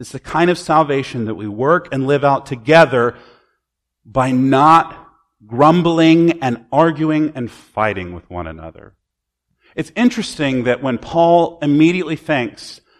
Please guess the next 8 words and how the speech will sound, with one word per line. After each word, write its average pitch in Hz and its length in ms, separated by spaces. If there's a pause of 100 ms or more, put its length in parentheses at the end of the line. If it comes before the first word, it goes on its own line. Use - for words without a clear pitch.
(100)
of 120 160
the 120 80
first 160 480
steps - 640
of 117 140
an 113 80
active 127 500
faith, 95 680